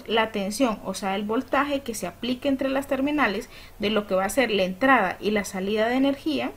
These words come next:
o la salida del circuito en este caso, es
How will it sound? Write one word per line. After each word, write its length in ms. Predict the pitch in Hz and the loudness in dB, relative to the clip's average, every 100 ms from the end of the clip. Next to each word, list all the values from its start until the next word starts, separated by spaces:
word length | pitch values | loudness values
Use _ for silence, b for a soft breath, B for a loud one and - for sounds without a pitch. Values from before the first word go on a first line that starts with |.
| - B B B - - | -12 B B B -20 -2
o 160 | 233 | 2
la 280 | 233 226 202 | 4 6 6
salida 280 | 220 202 226 | 4 -2 0
del 100 | 269 | 0
circuito 460 | 302 320 349 311 285 | 0 -2 -2 0 0
en 80 | |
este 220 | 302 - - | -2 -4 0
caso, 340 | 262 302 415 - B B - | 2 2 -4 -8 B B -2
es 640 | 233 247 277 - - - | 4 6 6 2 -2 -6